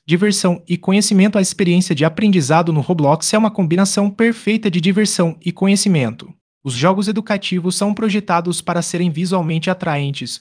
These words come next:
com gráficos coloridos e personagens carismáticos. Isso não só atrai a atenção dos jogadores, mas também cria um ambiente positivo e estimulante para o aprendizado. Os desenvolvedores de jogos no Roblox frequentemente utilizam narrativas envolventes para manter os jogadores interessados.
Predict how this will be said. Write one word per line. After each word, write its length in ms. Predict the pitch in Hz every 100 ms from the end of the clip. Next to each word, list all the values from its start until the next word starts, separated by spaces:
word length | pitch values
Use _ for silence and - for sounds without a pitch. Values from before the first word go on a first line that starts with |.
| _
com 140 | -
gráficos 500 | 156 165 175 185 151
coloridos 680 | - 220 214 160 180 190 -
e 60 | 190
personagens 720 | 185 208 - 196 190 185 185
carismáticos. 1040 | - 202 185 151 135 127 - - - - - _ _ -
Isso 200 | 185 220
não 160 | 220
só 200 | 214 190
atrai 340 | 170 165 165 185
a 40 |
atenção 500 | 185 202 175 - 156
dos 120 | 156
jogadores, 760 | 143 165 190 151 135 107 - - _ _ -
mas 220 | 202 214
também 280 | 214 190 196
cria 300 | 196 135 123
um 140 | 135
ambiente 420 | 151 160 156 156
positivo 640 | 175 190 185 180 190 165 165
e 100 | 190
estimulante 580 | 202 - 190 160 160 156
para 220 | - 156
o 20 |
aprendizado. 800 | 156 170 190 160 151 147 120 - - _ _ -
Os 140 | 120
desenvolvedores 760 | 139 196 220 226 190 165 170 156
de 100 | 170
jogos 380 | 160 180 180 175
no 100 | 170
Roblox 480 | 165 147 147 160
frequentemente 800 | - 185 185 208 196 185 165 -
utilizam 480 | 190 190 185 143 143
narrativas 640 | 147 151 156 - 185 185 180
envolventes 560 | 190 190 170 185 175
para 220 | - 196
manter 320 | 180 160 180 185
os 100 | 160
jogadores 580 | 190 208 170 170 170
interessados. 1000 | 160 196 185 156 - 127 107 110 - -